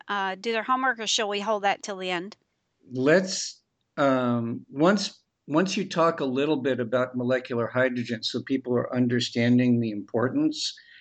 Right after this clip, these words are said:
Speaker 2: and they're motivated to wanna learn more about it, that's probably a good time to give out the website for the Molecular Hydrogen Foundation, which is a nonprofit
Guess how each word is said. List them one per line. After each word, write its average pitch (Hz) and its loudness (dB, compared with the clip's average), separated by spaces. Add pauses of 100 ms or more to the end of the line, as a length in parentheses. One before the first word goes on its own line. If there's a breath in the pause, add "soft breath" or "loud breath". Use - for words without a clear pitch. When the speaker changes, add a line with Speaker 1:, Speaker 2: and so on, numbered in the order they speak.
(140 loud breath)
Speaker 2:
and 127 4
they're 123 6
motivated 127 2
to 123 -2
wanna 120 0
learn 123 2
more 120 4
about 107 0
it, 147 4 (560 soft breath)
that's 135 2
probably 123 0
a 117 -2
good 123 -6
time 123 0
to 123 -6
give 117 -2
out 123 0
the 117 -4
website 117 0
for 117 -2
the 104 -4 (440 loud breath)
Molecular 120 2
Hydrogen 117 0
Foundation, 110 -2
which 107 -10
is 104 -6
a 110 -4
nonprofit 113 0